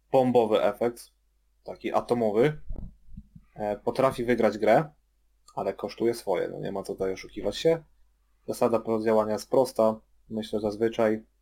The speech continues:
albo wysyłamy wszystkich na wyprawę, ich przygotujemy, albo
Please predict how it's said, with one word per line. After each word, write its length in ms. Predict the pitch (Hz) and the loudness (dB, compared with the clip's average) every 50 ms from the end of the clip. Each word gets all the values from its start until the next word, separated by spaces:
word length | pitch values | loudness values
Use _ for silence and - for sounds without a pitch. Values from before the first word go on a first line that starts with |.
| _ _ _ _ _ _ _ _ _ _ _ _ _ | _ _ _ _ _ _ _ _ _ _ _ _ _
albo 240 | - 127 123 120 117 | 2 2 4 2 2
wysyłamy 360 | 110 110 - 113 107 110 107 | 0 0 0 2 2 2 0
wszystkich 340 | 110 - - - 113 110 - | -4 -8 -12 -14 -14 -8 -6
na 80 | 110 | -6
wyprawę, 400 | 104 107 - 104 104 104 101 101 | -6 -4 0 0 0 2 2 0
ich 80 | 98 - | -2 -2
przygotujemy, 720 | - - 107 107 104 - 110 104 101 101 101 98 98 101 - _ _ _ _ _ _ _ _ _ _ _ _ _ _ | -4 -6 -6 -6 -4 -4 -2 -2 0 -2 -2 -6 -8 -10 -14 _ _ _ _ _ _ _ _ _ _ _ _ _ _
albo 520 | - 92 98 98 95 98 95 92 92 87 | 0 0 0 2 2 2 2 2 0 -4